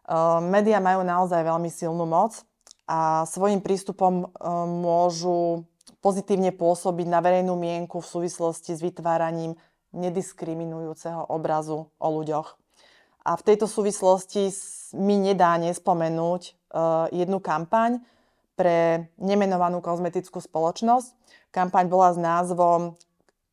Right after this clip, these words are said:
Kampaň za skutočnú krásu. A, e, táto firma sa vymanila z nanúcovania ideálov krásy a odvážila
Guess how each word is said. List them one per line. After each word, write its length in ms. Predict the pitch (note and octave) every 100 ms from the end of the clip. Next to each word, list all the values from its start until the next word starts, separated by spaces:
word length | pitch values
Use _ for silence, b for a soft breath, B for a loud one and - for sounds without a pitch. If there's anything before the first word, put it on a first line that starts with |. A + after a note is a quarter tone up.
| _
Kampaň 480 | G3 F#3 F#3 F3+ F3
za 80 |
skutočnú 480 | E3+ E3+ F3 - E3+
krásu. 560 | E3+ D#3 E3+ - C#4 C#4 b b b b b b -
A, 140 | E3+ E3+ E3+ E3+ F3
e, 20 | - E3+ E3+ E3+ E3+ E3 -
táto 240 | G#3+ A#3
firma 320 | A3+ G#3+ A3
sa 160 | A3 G3
vymanila 560 | F#3 G3 F#3+ F3 E3+ E3+
z 60 |
nanúcovania 880 | F3 F3 G3+ G3 F3+ E3+ E3 E3 E3
ideálov 400 | E3+ F3 E3+ E3
krásy 480 | E3 D#3+ D3 D#3+ A#3+
a 160 | - D#3
odvážila 500 | E3+ F3+ E3+ E3+